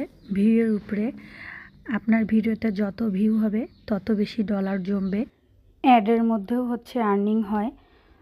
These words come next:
তো এখনও মূলত আমার আর্নিং শুরু হয়নি। তো এখন হচ্ছে লেটারটা নিয়ে আসলাম বাসায়, এসে হচ্ছে আমার বড় ভাগনাকে হচ্ছে ভিডিও কল দিলাম,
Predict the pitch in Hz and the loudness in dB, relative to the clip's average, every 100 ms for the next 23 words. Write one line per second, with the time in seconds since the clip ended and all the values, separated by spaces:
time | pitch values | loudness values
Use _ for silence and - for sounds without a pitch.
0 | _ _ 247 220 214 208 - 233 233 226 | _ _ 0 2 2 0 -2 -2 2 2
1 | 220 220 226 208 208 196 196 208 214 - | 2 2 2 2 2 2 2 0 -2 -2
2 | 220 220 202 196 202 202 311 - _ _ | -2 0 0 0 0 0 -2 -10 _ _
3 | _ - 214 - 247 240 233 - 233 330 | _ -2 -2 0 -2 -2 -6 -2 -2 -2
4 | - _ 226 214 214 233 220 214 208 202 | -8 _ -2 -2 -4 0 0 2 0 -2
5 | - 214 226 202 185 220 240 247 196 226 | -4 -4 -2 -2 -2 -4 -4 -4 -4 -4
6 | 214 208 - 208 202 202 196 196 196 196 | -4 -4 -4 -2 0 0 0 0 -2 -4
7 | 196 196 - 208 208 - - 220 - - | -2 -4 -4 -8 -10 -16 -8 -8 -8 -20
8 | - - - 214 208 214 214 208 202 208 | -20 -18 -4 -2 0 0 0 0 0 -2
9 | 233 | -2